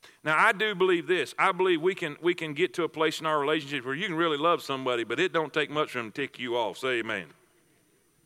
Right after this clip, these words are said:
Right? But you know what that means?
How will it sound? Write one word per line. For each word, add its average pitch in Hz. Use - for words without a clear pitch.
Right? 113
But 143
you 160
know 175
what 165
that 160
means? 180